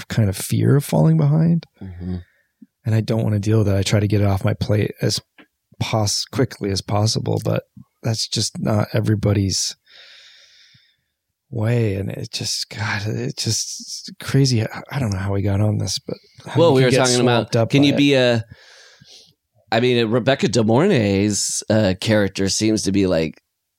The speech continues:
Speaker 2: that's how she's, like, fucking with people. It's like, you forgot to mail the letter you
Speaker 1: Oh,
Speaker 2: were supposed
Speaker 1: yeah.
Speaker 2: to. And, uh, when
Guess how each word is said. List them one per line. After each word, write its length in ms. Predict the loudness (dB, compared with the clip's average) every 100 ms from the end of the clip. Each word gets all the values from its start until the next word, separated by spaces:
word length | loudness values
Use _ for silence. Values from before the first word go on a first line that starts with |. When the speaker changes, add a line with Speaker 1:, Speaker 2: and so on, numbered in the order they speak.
| _ -16
Speaker 2:
that's 560 | -14 -6 -2 0 -2 -2
how 240 | 0 0
she's, 340 | -2 -4 -2
like, 180 | -4 -6
fucking 420 | -8 -8 -4 -2
with 160 | -2 -4
people. 300 | -8 -6 -6
It's 140 | -4
like, 160 | -4 -4
you 100 | -4
forgot 500 | -2 -2 0 0 0 -6 -18 -14 -14 -8
to 100 | -4
mail 240 | 0 0 -2
the 100 | -4
letter 380 | -4 -2 -2
you 80 | 0
Speaker 1:
Oh, 80 | 0
Speaker 2:
were 80 | 0
supposed 400 | 0 0 0 -2
Speaker 1:
yeah. 80 | -4
Speaker 2:
to. 240 | -6 -10 -18 -20 _ -6
And, 500 | -2 0 0 0 0
uh, 360 | 0 0 -2 -4
when 720 | -2 0 0 0 0 -2